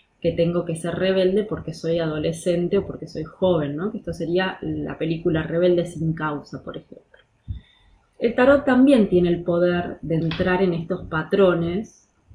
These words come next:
o fases del mito, básicamente porque son imágenes, y es por eso que se puede encontrar el relato de, de Campbell, del viaje del héroe, en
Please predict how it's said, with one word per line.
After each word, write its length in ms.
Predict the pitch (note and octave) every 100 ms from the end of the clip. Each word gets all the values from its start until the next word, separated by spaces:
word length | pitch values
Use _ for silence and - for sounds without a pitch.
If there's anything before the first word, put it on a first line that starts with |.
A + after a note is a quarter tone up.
| - -
o 160 | D#3+
fases 440 | - E3+ E3 F3 E3
del 220 | D#3+ E3
mito, 500 | G3+ G3 E3 E3+ C4 - _ _ _ _ _ -
básicamente 880 | F3 D#3 F#3 F#3 F3+ D#3+ F3 G3+ G#3
porque 460 | - D#3+ - D#3+
son 380 | D#3+ E3+ F3 - -
imágenes, 1080 | E3+ F3 A#3 - - E3+ E3+ F#3+ D#4+ - _ _ _ - _ - -
y 200 | G#3 A#3
es 40 | C4
por 140 | C4+
eso 240 | C4+ C4+
que 460 | A#3 G3+ A3 - - _
se 240 | - F#3+
puede 280 | F#3 B3 B3+
encontrar 680 | G#3+ - E3 E3 E3+ E3+ E3+
el 140 | D#3
relato 540 | D3 E3 E3 F3+ F#3 D#3+
de, 320 | D3 C#3+ -
de 160 | C#3 C#3
Campbell, 500 | G3 F#3+ F3 D3+ C#3+
del 120 | C#3+
viaje 320 | D3+ E3+ -
del 200 | G3 G#3+
héroe, 500 | G3+ F3+ F3 F#3 - _ _ _ _ _ _ _ - - _
en 480 | G3+ G#3 A3 B3 -